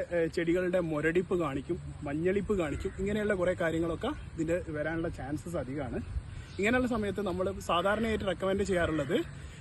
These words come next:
ലൈമാണ്, അതായത് നമ്മളുടെ കുമ്മായം. കുമ്മായം നമ്മൾ സാധാരണ ഒരു ഏക്കറയിലേക്ക് നമുക്ക് നൂറ്റൻപത് മുതൽ ഇരുന്നൂറ് കിലോ, ഇരുന്നൂറ്റമ്പത് കിലോ വരെയൊക്കെ ഇടുന്ന സ്ഥലങ്ങളുണ്ട്.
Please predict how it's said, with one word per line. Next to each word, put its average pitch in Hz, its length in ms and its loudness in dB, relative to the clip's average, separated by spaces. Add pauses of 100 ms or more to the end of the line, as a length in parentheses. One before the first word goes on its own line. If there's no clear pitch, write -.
(140)
ലൈമാണ്, 175 500 4 (200)
അതായത് 147 300 2
നമ്മളുടെ 165 360 2 (320)
കുമ്മായം. 165 420 0 (240)
കുമ്മായം 190 400 6
നമ്മൾ 185 180 2 (100)
സാധാരണ 170 360 2 (200)
ഒരു 185 100 0 (160)
ഏക്കറയിലേക്ക് 185 560 0
നമുക്ക് 165 260 -2
നൂറ്റൻപത് 196 540 2
മുതൽ 170 180 0 (320)
ഇരുന്നൂറ് 180 380 2
കിലോ, 165 140 2 (440)
ഇരുന്നൂറ്റമ്പത് 180 480 2
കിലോ 165 180 2
വരെയൊക്കെ 165 300 4
ഇടുന്ന 170 240 0
സ്ഥലങ്ങളുണ്ട്. 143 560 -2